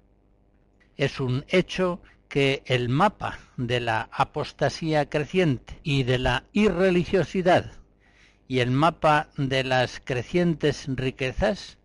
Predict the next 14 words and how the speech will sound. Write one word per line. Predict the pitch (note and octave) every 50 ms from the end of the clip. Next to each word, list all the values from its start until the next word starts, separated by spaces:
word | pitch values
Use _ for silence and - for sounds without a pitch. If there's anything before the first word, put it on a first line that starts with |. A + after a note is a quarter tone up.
| _ _ _ _ _ _
son | - - G#3+ G#3+ G#3
dos | E3 C#3 A#2 A#2+
mapas | C3 C#3+ D3 C#3+ - D3+ D3 C#3 - -
que | - - C3 A#2+ A#2+ A#2+ A2+ A2 - -
coinciden. | - B2+ C3 C3 C3 B2 A2 G2+ - - B2+ A2+ G#2 G2 G2 F#2+ F#2 F#2+ F#2+ F#2+ F#2 - _ _ _ _ _ _ _ _ _ _ _ _ _ _ _ _ _ _ _ _ _ _ _ _ _ _ _ _ _ _ _ _ _ _ _ _ _ _ _ _ _ _ _ _ _ _ _
Examinemos | - E3 D3 - - F3+ E3+ E3+ F#3 F#3+ G3+ A3 G#3+ G#3 G3+ F#3
la | F3 E3 D3+
tercera | - E3 D#3 D3+ - - F#3+ F#3+ F#3 F3
de | E3 D#3+
las | D3 C#3+ B2+ - -
causas | - - F3+ F3 D#3 C3+ A#2 - - B2 A2 G#2 - - - - - - _ -
de | B2+ A#2+ B2 A#2+ A#2
la | A#2 A#2+
apostasía, | A#2+ - - B2 - - - B2+ B2 - - F#3+ F#3 E3+ C#3+ A2+ G2 -